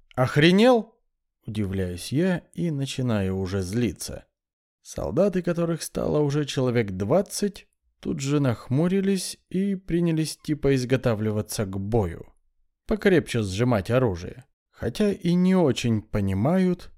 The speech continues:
что же им надо делать. Стоят толпой,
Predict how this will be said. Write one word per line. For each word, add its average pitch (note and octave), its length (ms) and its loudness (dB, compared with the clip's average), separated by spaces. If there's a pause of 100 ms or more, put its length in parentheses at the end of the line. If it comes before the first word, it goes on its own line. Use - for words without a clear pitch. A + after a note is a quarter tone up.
(160)
что - 320 -2
же D#3 180 4
им D3 300 6
надо A#2+ 300 2
делать. G#2+ 500 -2 (400)
Стоят A#2+ 760 2
толпой, A2+ 680 2